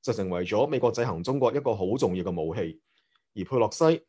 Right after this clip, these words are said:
正正係呢一個所謂武器嘅主要製造人之一。喺中國入世之前，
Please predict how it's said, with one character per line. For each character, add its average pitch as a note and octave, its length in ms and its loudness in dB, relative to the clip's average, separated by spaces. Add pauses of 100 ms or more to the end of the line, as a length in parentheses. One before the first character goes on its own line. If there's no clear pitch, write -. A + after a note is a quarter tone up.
(100)
正 A#2+ 220 -2
正 A#2 140 -2
係 G2 340 -2
呢 C#3 160 -2
一 C#3+ 60 0
個 A#2 100 4
所 B2+ 180 2
謂 F#2+ 160 0
武 G2 120 0
器 A2 60 0
嘅 G#2 140 2
主 F#2 180 -6
要 B2 240 2 (100)
製 F#2+ 280 -4
造 E2 200 -6
人 D#2 200 -8
之 G2 140 -10
一。 G2+ 80 -2 (1040)
喺 G#2 120 -4
中 A#2+ 100 -2
國 A2+ 100 4
入 F#2+ 100 0
世 A2 160 -4
之 C#3+ 100 -4
前， G2 260 -2